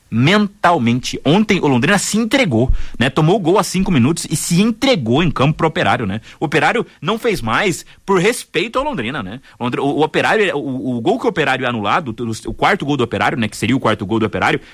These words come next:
os caras trocam passe três minutos, foi um vexame, uma coisa vexatória, ridícula,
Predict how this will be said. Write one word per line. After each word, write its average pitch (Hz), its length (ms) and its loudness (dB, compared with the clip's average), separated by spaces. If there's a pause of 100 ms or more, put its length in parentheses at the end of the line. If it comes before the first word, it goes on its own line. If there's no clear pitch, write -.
(160)
os - 100 -16
caras 254 180 4
trocam 247 260 0
passe 220 380 0 (320)
três 247 320 2
minutos, 151 500 0
foi 180 140 0
um 220 100 -2
vexame, 160 720 2
uma 147 220 -4
coisa 214 240 2
vexatória, 175 640 0
ridícula, 135 640 0